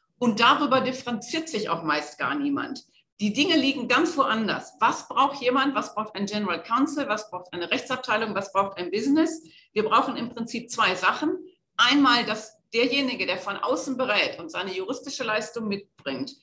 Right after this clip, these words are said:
genau versteht, worum es geht in dem Projekt oder in dem Fall, das kann ja auch Litigation sein,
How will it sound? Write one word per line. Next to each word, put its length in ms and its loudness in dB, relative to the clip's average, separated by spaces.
genau 460 8
versteht, 600 0
worum 240 0
es 160 -8
geht 200 0
in 120 -6
dem 180 -4
Projekt 560 -2
oder 220 0
in 80 -6
dem 160 -8
Fall, 340 2
das 200 -4
kann 160 -6
ja 140 -6
auch 60 -14
Litigation 640 -6
sein, 400 -2